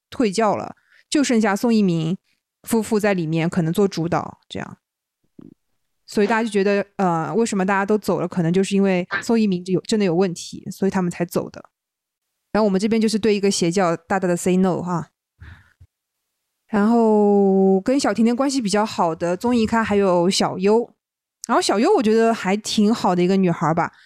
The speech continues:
虽然她上节目一直都是进去那种吐槽节目，就是闺蜜吐槽她性格不好啊，什么把女性朋友当成幻-，幻想成情敌，还说她为了吃牛肉面在路边狂哭，就，就是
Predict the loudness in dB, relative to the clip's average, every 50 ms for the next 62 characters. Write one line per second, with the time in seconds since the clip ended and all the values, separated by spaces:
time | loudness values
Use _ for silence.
0 | _ _ _ -4 -2 0 0 0 0 -2 -2 -2 0 0 0 0 0 0 0 0
1 | 0 0 0 0 0 0 0 0 0 0 0 0 0 -2 -2 -2 -2 -2 -2 -4
2 | -6 -6 -6 -4 -4 -4 -4 -4 -6 -6 -8 -8 -12 -10 -8 -6 -4 -2 -2 -2
3 | -2 -2 -4 -6 -6 -8 -8 -2 0 0 0 0 0 0 0 2 2 0 0 -2
4 | -4 -4 -2 -2 -2 -2 -2 -2 -2 -2 0 0 2 2 0 0 -2 -2 -4 -2
5 | 0 0 0 0 0 -2 -4 -8 -12 -18 -20 -20 -20 -12 -4 0 0 0 2 0
6 | 0 0 2 2 2 2 2 2 0 0 2 2 2 0 0 0 0 -2 -2 -2
7 | -2 -2 0 0 0 -2 0 -2 -2 -2 -4 _ -6 -2 -2 0 0 0 -2 -2
8 | -2 -2 0 0 0 2 2 2 2 0 0 0 2 2 0 0 -4 _ _ -20
9 | -20 -20 -20 _ _ _ _ -6 -4 -2 -2 0 0 0 -2 -2 -2 -2 0 2
10 | 2 2 4 2 2 2 0 0 -2 -4 -2 0 0 2 2 2 4 4 2 2
11 | 0 0 -2 -4 -4 -4 -4 -4 -2 -2 0 0 0 0 -2 -2 -4 -4 -4 -4
12 | -4 -4 -6 -4 -2 0 2 2 0 0 -4 _ _ _ _ _ -8 -4 -2 -2
13 | -2 -2 0 0 2 2 0 -2